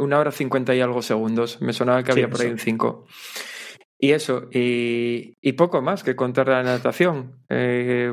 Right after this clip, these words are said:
Speaker 1: habituallamiento, luego ya cambiarnos, pero, pero bueno,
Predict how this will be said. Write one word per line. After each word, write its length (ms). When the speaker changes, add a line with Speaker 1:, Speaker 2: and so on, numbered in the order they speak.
Speaker 1:
habituallamiento, 1200
luego 280
ya 580
cambiarnos, 800
pero, 320
pero 160
bueno, 380